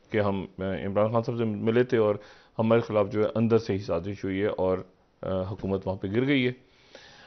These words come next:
और, अ, अब वहाँ पे असम्बली से अगला कायदे, अ, यानी अगला वज़ीर आला कैसे मुंतखब होता है वो एक सवालिया निशान है।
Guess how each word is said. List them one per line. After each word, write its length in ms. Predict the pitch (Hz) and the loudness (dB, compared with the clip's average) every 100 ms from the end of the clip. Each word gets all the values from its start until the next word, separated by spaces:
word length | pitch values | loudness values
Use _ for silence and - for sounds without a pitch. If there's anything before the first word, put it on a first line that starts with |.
| - | -4
और, 300 | - 113 113 | 6 8 8
अ, 420 | 113 113 113 113 131 | 8 8 8 8 6
अब 180 | 131 | 6
वहाँ 160 | 131 127 | 6 6
पे 140 | 127 | 6
असम्बली 380 | 127 123 123 127 | 4 6 4 4
से 160 | 135 - | 0 2
अगला 480 | 123 123 147 151 120 | 4 6 10 10 8
कायदे, 680 | 120 - 113 104 110 107 | 2 4 6 6 2 2
अ, 180 | 104 - 98 90 87 82 78 - _ _ - | 0 -2 0 2 0 -2 -4 -8 _ _ -6
यानी 220 | 95 110 | 0 2
अगला 240 | 113 113 139 | 4 6 8
वज़ीर 300 | 123 117 117 | 8 8 10
आला 180 | 123 | 10
कैसे 260 | 139 131 135 | 8 6 2
मुंतखब 420 | 123 113 117 120 | 0 0 0 2
होता 180 | 107 104 | 2 2
है 60 | 107 | 2
वो 60 | |
एक 80 | 101 | 0
सवालिया 380 | - 92 92 104 | 0 2 2 0
निशान 320 | 107 98 92 | -2 -2 -4
है। 240 | 98 _ | -6 _